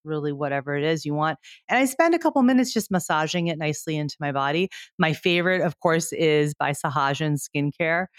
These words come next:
They have a product called Ritual Body Oil. It smells so divine.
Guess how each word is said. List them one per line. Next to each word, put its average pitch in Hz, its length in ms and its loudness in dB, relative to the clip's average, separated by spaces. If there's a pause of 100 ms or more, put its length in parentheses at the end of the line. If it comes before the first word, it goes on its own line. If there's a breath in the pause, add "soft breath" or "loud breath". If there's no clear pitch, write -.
(720 loud breath)
They 165 180 2
have 151 520 0
a 147 640 0
product 160 300 -2
called 151 220 -2
Ritual 170 560 0
Body 147 440 0
Oil. 180 460 0 (300)
It 170 180 0
smells 160 720 -2
so 151 560 0
divine. 147 600 -2